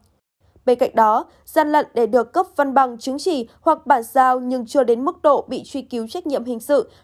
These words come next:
thì bị phạt ba mươi đến bốn mươi triệu đồng. Còn theo luật cư trú năm hai không hai mươi, quy định sổ hộ khẩu, sổ tạm trú sẽ hết giá trị sử dụng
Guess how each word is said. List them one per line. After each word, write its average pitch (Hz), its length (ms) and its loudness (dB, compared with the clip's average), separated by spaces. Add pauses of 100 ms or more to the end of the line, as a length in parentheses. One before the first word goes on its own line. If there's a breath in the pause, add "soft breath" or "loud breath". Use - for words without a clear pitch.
thì 349 120 -2
bị 285 160 -4
phạt 302 320 -2
ba 320 120 2
mươi 311 260 0
đến 233 240 0
bốn 247 200 -2
mươi 311 120 -2
triệu - 140 -6
đồng. 233 240 2 (1400)
Còn 330 180 2
theo 392 120 0
luật 294 260 0
cư 302 140 -2
trú 247 280 -4
năm 320 180 -4
hai 320 160 -6
không 294 200 -4
hai 269 180 -4
mươi, 269 280 2 (360 soft breath)
quy 403 140 4
định 349 240 0
sổ 262 220 2
hộ 247 160 0
khẩu, 233 300 2
sổ 220 180 -4
tạm 233 220 0
trú 247 280 -4
sẽ 285 240 -4
hết 370 220 0
giá 254 140 0
trị 233 220 -6
sử 233 160 -4
dụng 247 220 2